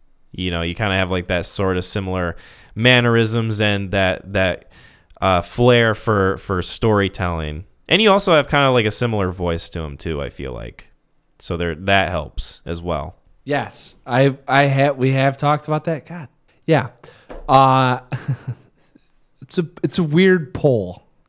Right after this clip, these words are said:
Speaker 2: I'd say.
Speaker 1: Mm-hmm.
Speaker 2: Simon Pegg from Mission Impossible, uh, Ghost Protocol.
Speaker 1: Okay.
Speaker 2: Yeah. Some of the, um,
Speaker 1: I'm not nearly as smart,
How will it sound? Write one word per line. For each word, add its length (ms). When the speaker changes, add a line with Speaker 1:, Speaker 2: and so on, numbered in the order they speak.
Speaker 2:
I'd 200
say. 360
Speaker 1:
Mm-hmm. 300
Speaker 2:
Simon 600
Pegg 640
from 520
Mission 320
Impossible, 920
uh, 300
Ghost 320
Protocol. 640
Speaker 1:
Okay. 420
Speaker 2:
Yeah. 360
Some 360
of 160
the, 340
um, 680
Speaker 1:
I'm 120
not 180
nearly 300
as 80
smart, 440